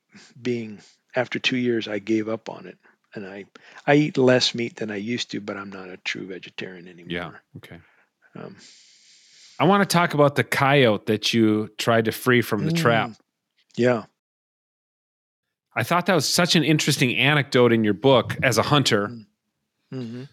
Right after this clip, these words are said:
Speaker 2: And I've done some trapping too, so, like, that could have been my trap.
Speaker 1: Yeah.
Speaker 2: Um, and you, you, you tried to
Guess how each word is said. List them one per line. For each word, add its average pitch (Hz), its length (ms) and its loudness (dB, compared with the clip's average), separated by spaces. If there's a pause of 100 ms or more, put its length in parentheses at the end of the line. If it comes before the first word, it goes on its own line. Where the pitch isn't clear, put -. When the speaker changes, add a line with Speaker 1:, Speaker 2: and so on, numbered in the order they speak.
(120)
Speaker 2:
And 123 140 0
I've 135 120 0
done 143 160 2
some 120 160 -4
trapping 117 440 0
too, 123 280 4
so, 113 180 2
like, 104 240 2
that 110 200 0
could 139 160 2
have 123 60 0
been 110 140 -2
my 110 220 0
trap. 113 440 0 (600)
Speaker 1:
Yeah. 117 260 -6 (560)
Speaker 2:
Um, 107 640 0 (140)
and 110 120 0
you, 135 200 2
you, 135 280 -2
you 135 200 -4
tried 170 400 0
to 196 200 0